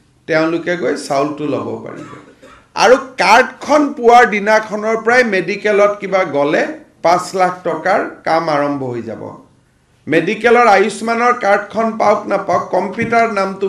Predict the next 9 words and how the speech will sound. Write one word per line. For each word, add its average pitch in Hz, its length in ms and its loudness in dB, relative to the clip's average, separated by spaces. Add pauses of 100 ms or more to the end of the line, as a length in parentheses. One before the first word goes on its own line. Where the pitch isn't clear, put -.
উঠি 185 260 -8
যাব, 185 120 0 (140)
গতিকে 175 360 -4
এইখন 175 220 -4 (100)
কাৰ্ড 156 240 -2
দেখুৱালে 120 480 -6
হ'ব। 110 140 -16 (880)
আৰু 190 120 4 (220)
উজ্জ্বলাৰ 240 480 6